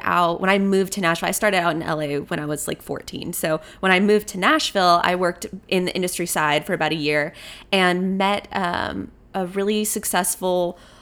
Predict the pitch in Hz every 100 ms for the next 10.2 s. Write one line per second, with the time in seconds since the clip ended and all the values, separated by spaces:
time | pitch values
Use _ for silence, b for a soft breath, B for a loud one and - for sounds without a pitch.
0 | B 202 190 190 185 185 175 175 175 170
1 | 165 - 175 175 - 214 247 226 - 185
2 | 165 165 180 180 - - 214 202 220 247
3 | - 220 202 202 185 180 - 180 185 175
4 | 165 - 170 165 - 175 170 175 175 170
5 | 170 180 165 160 160 B B B - -
6 | 165 160 160 143 - 190 - b - 180
7 | - 165 160 165 - - - 185 - 185
8 | - 165 - 220 208 208 214 220 226 208
9 | - B B - 262 311 294 285 240 226
10 | 202 -